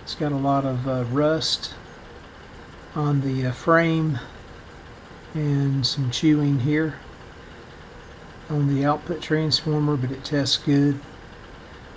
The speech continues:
I'm gonna get this cleaned up this week and, uh, try to get it back in the, uh, receiver, and then I think we'll be at a point where we can, uh, bring this thing up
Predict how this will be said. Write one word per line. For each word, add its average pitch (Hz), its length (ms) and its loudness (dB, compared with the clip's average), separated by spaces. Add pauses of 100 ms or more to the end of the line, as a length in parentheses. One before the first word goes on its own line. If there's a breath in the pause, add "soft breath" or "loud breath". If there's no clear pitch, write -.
I'm 156 120 4
gonna 143 120 4
get 139 160 2
this - 160 -2
cleaned 151 440 4
up 139 260 2
this - 260 -2
week 160 440 4 (1000)
and, 143 360 4
uh, 131 140 6
try 151 220 2
to 139 80 2
get 139 200 4
it 143 240 2
back 147 380 2
in 143 280 6
the, 135 260 2
uh, 131 60 0
receiver, 160 640 0 (1000)
and 151 160 2
then 147 120 4
I 139 40 4
think 135 280 0
we'll 143 100 4
be 139 180 4
at 127 60 2
a 135 60 2
point 139 440 2 (480)
where 143 220 4
we 131 260 0
can, 131 260 2
uh, 131 260 2
bring 135 260 2
this 135 240 -2
thing 139 260 0
up 139 220 -2